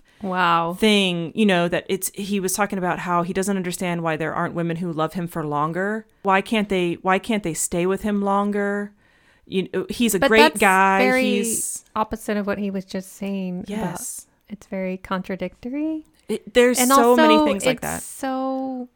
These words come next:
Speaker 1: it's so stereotypical and
Speaker 2: Mm-hmm.
Speaker 1: wrong
Speaker 2: Yes.
Speaker 1: to even say that in the
Speaker 2: I
Speaker 1: first
Speaker 2: know.
Speaker 1: place.
Speaker 2: I know. So, and, and he's like, he's saying, you know, "I'm this great guy. I do these great things. Like, why don't people love me?"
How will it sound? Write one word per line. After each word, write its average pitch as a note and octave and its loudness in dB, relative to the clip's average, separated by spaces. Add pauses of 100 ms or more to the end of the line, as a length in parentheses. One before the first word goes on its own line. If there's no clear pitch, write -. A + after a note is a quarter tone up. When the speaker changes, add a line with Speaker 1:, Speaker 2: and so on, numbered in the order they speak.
(200)
Speaker 1:
it's B3 -14
so A#3+ -6
stereotypical A3+ -6
and F#3+ -6
Speaker 2:
Mm-hmm. E3+ -4
Speaker 1:
wrong G#3 -2 (200)
Speaker 2:
Yes. F#3+ -2
Speaker 1:
to A#3 0
even A3 -4 (100)
say G#3+ -8 (240)
that F#4 -6
in B3 -10
the B3+ -6
Speaker 2:
I A3+ -4
Speaker 1:
first D4 0
Speaker 2:
know. C4 -4
Speaker 1:
place. G4+ -8
Speaker 2:
I - 0
know. D5 -4 (120)
So, B3+ 4
and, A#3+ 0
and A#3+ 0
he's B3+ -4
like, G#3 0 (560)
he's A3+ -2
saying, A3 0
you G3+ 2
know, G3 2
"I'm G#3+ 2
this A3+ 0
great F#3+ -2
guy. A3+ 4
I G3 -2
do G3+ -4
these F3+ -4
great - -6
things. A3+ 0
Like, F3+ -2
why G#3 4
don't F#3+ 0
people G3 -4
love D#3+ 0
me?" E3 -6